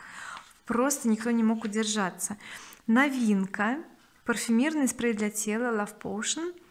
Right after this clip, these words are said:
Blossom Kiss. Что я про него вам скажу? Во-первых, дизайн упаковки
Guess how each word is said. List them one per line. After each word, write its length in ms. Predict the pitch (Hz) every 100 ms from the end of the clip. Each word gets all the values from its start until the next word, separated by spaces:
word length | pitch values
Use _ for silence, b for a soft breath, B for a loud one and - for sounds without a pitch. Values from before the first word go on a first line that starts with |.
| B -
Blossom 540 | 208 208 220 277 339 - -
Kiss. 440 | - 180 - - - _ - -
Что 440 | - - - 233
я 160 | 262 294
про 140 | 294
него 280 | 214 190 190
вам 200 | 202 196
скажу? 420 | 196 - 202 196 185 185 - _
Во-первых, 800 | 214 190 185 - 208 233 240 233 -
дизайн 460 | 202 190 196 202 -
упаковки 680 | 214 208 - - - -